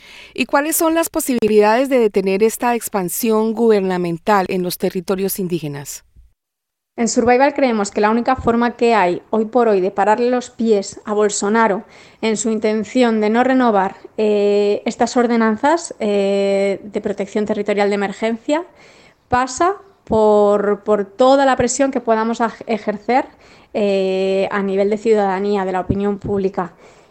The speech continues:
Speaker 2: Eh, esta medida, eh, de no ser por nosotros y por nuestra denuncia, pasaría muy desapercibida porque se están limitando a dejar que pase el tiempo y no renovarlas.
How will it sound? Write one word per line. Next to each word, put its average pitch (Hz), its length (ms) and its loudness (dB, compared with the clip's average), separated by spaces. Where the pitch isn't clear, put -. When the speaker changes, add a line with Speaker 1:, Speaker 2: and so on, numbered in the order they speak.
Speaker 2:
Eh, 226 540 4
esta 226 260 -4
medida, 247 560 0
eh, 208 380 0
de 233 200 2
no 233 120 2
ser 269 220 0
por 269 140 2
nosotros 247 480 0
y 254 40 0
por 254 140 2
nuestra 247 300 2
denuncia, 247 340 2
pasaría 208 380 0
muy 240 120 2
desapercibida 220 840 0
porque 240 240 -4
se 202 100 -8
están 214 240 -2
limitando 233 460 2
a 214 60 2
dejar 214 280 -2
que 214 120 -4
pase 214 240 -2
el 208 80 -2
tiempo 214 400 -2
y 233 100 -2
no 220 140 -2
renovarlas. 208 680 -2